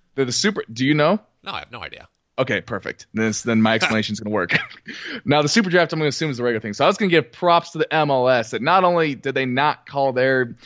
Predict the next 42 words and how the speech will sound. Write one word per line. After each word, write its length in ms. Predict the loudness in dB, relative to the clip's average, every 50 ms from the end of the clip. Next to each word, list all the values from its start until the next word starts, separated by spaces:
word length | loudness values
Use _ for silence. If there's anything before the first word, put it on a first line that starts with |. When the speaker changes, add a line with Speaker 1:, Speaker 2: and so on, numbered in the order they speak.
| -20 _
Speaker 1:
selection 560 | -12 -8 -2 2 4 4 4 2 0 -2 -2
just 180 | -2 -2 -4 -4
the 80 | -6 -6
regular 500 | -4 -2 0 0 0 2 2 2 2 0
draft, 440 | 0 0 0 0 0 0 -4 -4
they 120 | -2 -2 -2
had 280 | 0 0 0 0 0
to 100 | -2 -2
add 220 | -4 -2 -4 -4 -4
the 60 | -4
Super 520 | -4 -4 -2 -2 0 0 0 0 0 0 0
to 120 | 0 0
the 100 | 0 0
front, 380 | 0 2 0 0 0 0 -2 -6 _
make 200 | -4 -4 -4 -4
it 80 | -4 -4
way 320 | -2 4 6 6 6 8
more 160 | 6 6 6
exciting. 440 | 4 2 2 2 4 4 4 2 2
Speaker 2:
It 60 | 0
Speaker 1:
So 120 | 2 2 2
Speaker 2:
is. 180 | 2 2 0
I'm 120 | -2 -4 -4
actually 180 | -6 -8 -10 -14
curious 340 | -14 -12 -10 -10 -12 -12
now. 200 | -12 -14 -14 -14 _ _ _ _ _ _ _
That's 140 | -16 -16 -14
good. 240 | -14 -16 -16 -16 -20 _ _ _ _ _ _ _ _ _ _ -2
Speaker 1:
That's 200 | -2 -2 0 0
what 60 | -2
I'm 60 | -2
saying. 340 | 0 0 0 0 0 -2 -2
Super 260 | -2 0 0 0 -2
Draft. 300 | -2 -2 -2 -2 -2 -4
So 120 | -8 -2 0
I 140 | 2 4 6
like 220 | 4 4 4 2
it 60 | 0
a 40 | 2
whole 140 | 4 4 4
lot. 260 | 6 6 6 4 2 0
And 420 | 0 0 2 2 2 2 0 -4